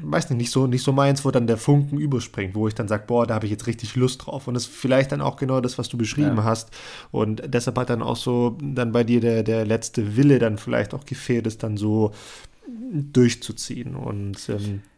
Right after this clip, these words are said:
Speaker 1: ja, ist natürlich
Speaker 2: Jetzt,
Speaker 1: schade,
Speaker 2: wo
Speaker 1: auf
Speaker 2: wir
Speaker 1: jeden
Speaker 2: da so
Speaker 1: Fall.
Speaker 2: drüber reden, denke ich vielleicht, es kann auch, äh, genau andersrum sein, dass ich dann eigentlich denke, ja, hier muss, es ist halt das, hier musst du ein Birdie spielen.
Speaker 1: Ich, ich wollte grad
Speaker 2: Und
Speaker 1: sagen.
Speaker 2: dann spielst du ein Bogey und das regt mich so auf,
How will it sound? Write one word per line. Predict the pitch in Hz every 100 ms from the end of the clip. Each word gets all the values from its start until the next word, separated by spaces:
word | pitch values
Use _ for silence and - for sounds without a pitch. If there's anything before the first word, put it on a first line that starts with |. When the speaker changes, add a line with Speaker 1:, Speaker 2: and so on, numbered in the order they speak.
| - 180
Speaker 1:
ja, | 160 110
ist | -
natürlich | 107 147 131
Speaker 2:
Jetzt, |
Speaker 1:
schade, | 139 123 135
Speaker 2:
wo |
Speaker 1:
auf | 131
Speaker 2:
wir |
Speaker 1:
jeden | 127
Speaker 2:
da | 120
so |
Speaker 1:
Fall. | 120
Speaker 2:
drüber | 127 123 117
reden, | 131 151 123
denke | 135 139
ich | 127
vielleicht, | - 127 127
es | 131 -
kann | 131
auch, | 127 117 - _
äh, | 117 113 110 107
genau | 110 113 104
andersrum | 101 117 131 - 127 123
sein, | 117 120 123 127 143 -
dass | 120 -
ich | 113
dann | - 104
eigentlich | 101 110
denke, | 107 107 107 107 104 - _ _
ja, | 92 87 98 107 -
hier | - 110
muss, | 131 147
es | - 143
ist | 160
halt | 175
das, | 151 - - - -
hier | -
musst | 127 170 170 160
du |
ein | 147
Birdie | 131 143 120
spielen. | 95 - 90
Speaker 1:
Ich, | - -
ich | 127 -
wollte | 143 147
grad | 151
Speaker 2:
Und |
Speaker 1:
sagen. | 175 170 147 165 214
Speaker 2:
dann | - _ _ - _ _ _ _ -
spielst | - 180 190
du | 151
ein | 139
Bogey | 160 151 151 165
und | 127 127 -
das | 127 -
regt | 131 143 -
mich | 147 143
so | - - 180 208
auf, | 160 220 190